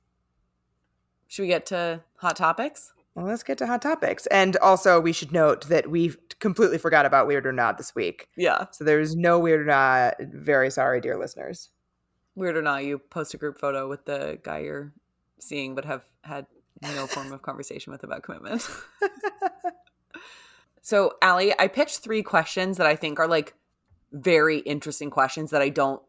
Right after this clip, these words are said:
Speaker 1: think we've really addressed, even in, like, kind of broader topics that,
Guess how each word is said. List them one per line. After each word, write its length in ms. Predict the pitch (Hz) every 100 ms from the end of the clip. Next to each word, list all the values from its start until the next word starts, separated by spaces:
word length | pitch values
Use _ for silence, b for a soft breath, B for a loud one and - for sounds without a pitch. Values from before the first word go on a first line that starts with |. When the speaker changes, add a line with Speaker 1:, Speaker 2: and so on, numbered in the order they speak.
| _
Speaker 1:
think 240 | 156 135 147
we've 340 | 143 139 - _ _ _ _ _ 131
really 320 | 131 160 147 147
addressed, 600 | 135 135 139 185 - -
even 220 | 165 147
in, 160 | 139 139
like, 160 | 131
kind 120 | - 143
of 140 | 123
broader 320 | 143 131 135
topics 600 | 131 127 127 151 156 -
that, 340 | - 135 127